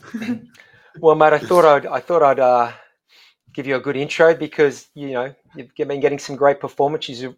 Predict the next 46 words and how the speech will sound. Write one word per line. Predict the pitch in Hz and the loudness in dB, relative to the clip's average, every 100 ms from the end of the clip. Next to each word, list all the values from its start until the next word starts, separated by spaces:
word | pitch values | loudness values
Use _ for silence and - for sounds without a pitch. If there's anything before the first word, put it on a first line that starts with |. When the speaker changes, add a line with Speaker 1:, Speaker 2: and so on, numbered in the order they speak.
| - | -12
Speaker 2:
you've | 123 | -2
also | 143 - 135 127 | -2 0 -2 0
been | 131 127 123 120 - - _ _ _ _ _ _ | -2 -4 -6 -12 -20 -20 _ _ _ _ _ _
creating | - 160 147 143 | 0 2 2 -2
quite | - 156 147 | 2 2 2
a | |
stir | 143 - 156 | -4 4 4
with | 151 147 | 4 0
some | 151 | -8
of | 143 | -8
your, | 127 131 151 | -6 -6 -6
your | 143 | -12
interviews | 147 143 135 131 - | -8 -8 -8 -12 -4
recently, | 143 143 185 165 170 | -4 -4 -4 -4 -4
and, | 160 135 | -6 -2
um, | 131 131 131 - _ _ _ _ _ _ | 0 0 -2 -14 _ _ _ _ _ _
we'll | 180 180 | -4 0
get | 185 - | 0 0
to | |
that. | 139 175 | 0 0
But, | 185 175 | -2 -4
mate, | 147 160 | -2 -2
I'm | 143 | -2
here | 151 | -4
to | 175 | -6
talk | 147 160 147 | -4 -4 -4
about | 160 139 135 - | -4 -2 -2 -8
you | - 143 156 | -12 -6 -6
and | 139 | -6
your | 131 | -8
preparation | - 139 131 131 147 - 151 139 143 _ _ _ _ | -8 -6 0 0 -2 -6 -10 -10 -20 _ _ _ _
for | _ 151 | _ -6
this | 151 - - | -6 -10 -8
year | 151 160 | -4 -2
and, | 135 147 | -4 -10
and | 127 135 | -14 -12
your | |
season | - 151 156 151 | -8 -6 -6 -10
for | - | -14
this | 123 131 - | -16 -16 -16
year. | 143 | -14
So, | 147 - 127 123 _ _ _ _ _ _ - | -12 -4 -2 -2 _ _ _ _ _ _ 0
most | 165 165 | 0 2
recently, | 151 175 - 147 135 | 0 -2 -4 -12 -12
you | 131 131 127 | -12 -4 -2
are | 127 120 | 0 -2